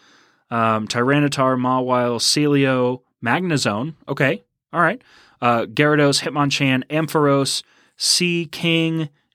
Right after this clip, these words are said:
Gallade, Luxray, um,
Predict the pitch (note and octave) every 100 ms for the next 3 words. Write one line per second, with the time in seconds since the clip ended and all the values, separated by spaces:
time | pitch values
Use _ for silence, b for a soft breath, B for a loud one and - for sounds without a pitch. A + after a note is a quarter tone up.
0 | A#2+ C3 B2+ C3+ C#3 C#3 C3+ C#3+ _ _
1 | - B2+ C#3+ - - B2+ B2 B2 B2+ A#2+
2 | _ _ _ _ _ - _ _ A#2 A2
3 | G#2+ G#2+ G#2+ G#2+